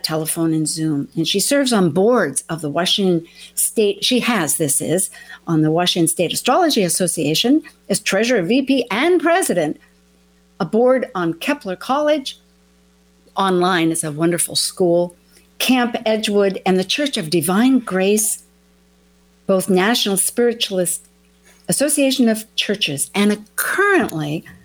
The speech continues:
treasurer in the Council of Vedic Astrology. And she's a member also of the East West Astrologers that was just on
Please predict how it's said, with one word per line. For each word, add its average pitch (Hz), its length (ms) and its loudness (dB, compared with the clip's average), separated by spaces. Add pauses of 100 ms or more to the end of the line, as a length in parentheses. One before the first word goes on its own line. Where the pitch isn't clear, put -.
treasurer 240 680 0 (100)
in 180 140 2
the 165 100 0 (160)
Council 220 400 0
of 165 120 -2
Vedic 156 360 -2
Astrology. 156 720 -2 (260)
And 214 100 2
she's 311 220 0
a 359 80 2
member 233 460 4
also 190 380 0 (100)
of 170 240 -2
the 175 260 -2
East 254 220 0
West 190 200 0
Astrologers 359 720 0
that - 180 -4
was 185 140 -2
just 294 300 -2
on 202 280 0